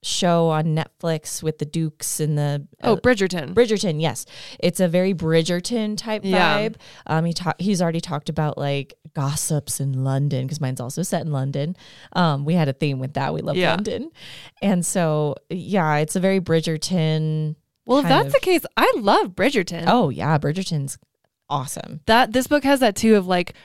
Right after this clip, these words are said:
Speaker 2: her reputation. Like, you cannot be caught alone with a man or the reputation. I'm like, "How are they gonna bang if the reputation is, like, on the line?"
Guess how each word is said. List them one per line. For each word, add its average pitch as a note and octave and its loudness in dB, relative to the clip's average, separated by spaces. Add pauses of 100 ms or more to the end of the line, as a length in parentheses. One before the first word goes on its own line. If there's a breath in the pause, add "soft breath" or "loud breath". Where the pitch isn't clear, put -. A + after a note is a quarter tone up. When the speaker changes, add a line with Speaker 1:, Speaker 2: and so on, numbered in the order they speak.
Speaker 2:
her A3 2
reputation. G#3 -2
Like, E3 -6
you G3 -4
cannot G#3+ -2
be G#3 0
caught G3+ -2
alone G3 4
with F#3 0
a F3+ 0
man F3+ 4
or E3+ -2
the E3+ -2
reputation. F#3 0
I'm F#3 0
like, F#3 -2 (280 loud breath)
"How G3+ 4
are B3 6
they C#4 4
gonna B3+ 4
bang G#3 4
if F#3+ 0
the G#3 0
reputation G3 2
is, F3 -2
like, F3 0 (240)
on G3 2
the F#3 2
line?" F3 0